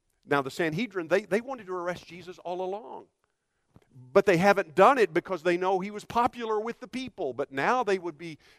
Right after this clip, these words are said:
given the freedom to arrest Jesus. But on the other hand,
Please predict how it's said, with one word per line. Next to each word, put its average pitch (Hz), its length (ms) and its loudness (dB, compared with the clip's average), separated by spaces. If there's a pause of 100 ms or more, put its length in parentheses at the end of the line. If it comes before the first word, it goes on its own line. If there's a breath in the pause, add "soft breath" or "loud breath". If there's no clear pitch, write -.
(100)
given 143 300 -4
the 127 80 -10
freedom 147 680 -10 (200)
to 113 140 -12
arrest 113 520 -2 (520)
Jesus. 85 580 -16
But 180 140 0
on 185 120 2
the 185 140 4
other 151 220 -2
hand, 80 500 -12